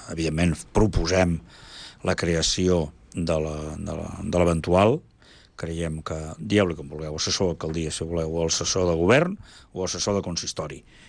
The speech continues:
Dieu que també ha estat així, aquests quatre anys. Dieu-li com vulgueu. Creiem que Roda ja té un volum de gestió prou important com perquè hi hagi una persona, repeteixo, una persona, que assessori en, en temes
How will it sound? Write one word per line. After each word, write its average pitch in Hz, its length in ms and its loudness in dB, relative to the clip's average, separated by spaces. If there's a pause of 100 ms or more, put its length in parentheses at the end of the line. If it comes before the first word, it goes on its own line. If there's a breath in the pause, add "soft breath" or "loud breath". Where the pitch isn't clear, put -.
(160 loud breath)
Dieu 82 180 -6
que 82 120 -4
també 87 160 -2
ha 85 80 0
estat - 180 -6
així, - 220 -6 (380 loud breath)
aquests 87 260 0
quatre 82 240 0
anys. 80 140 -2
Dieu-li 90 240 4
com 85 140 -2
vulgueu. 82 320 2
Creiem 85 360 2
que - 80 0
Roda 92 260 4
ja 90 120 2
té 98 100 2
un 101 100 2
volum 95 420 4
de 90 120 2
gestió 92 520 0 (520 loud breath)
prou 104 180 6
important 95 560 0
com 87 220 -4
perquè 90 320 -2 (420)
hi 113 80 2
hagi 101 280 2
una 131 260 6
persona, 90 420 -6 (540)
repeteixo, - 460 -10
una 113 220 2
persona, 87 440 -6 (800 loud breath)
que 101 100 2
assessori 92 960 0
en, 82 320 -4
en 82 180 -10
temes 85 460 -4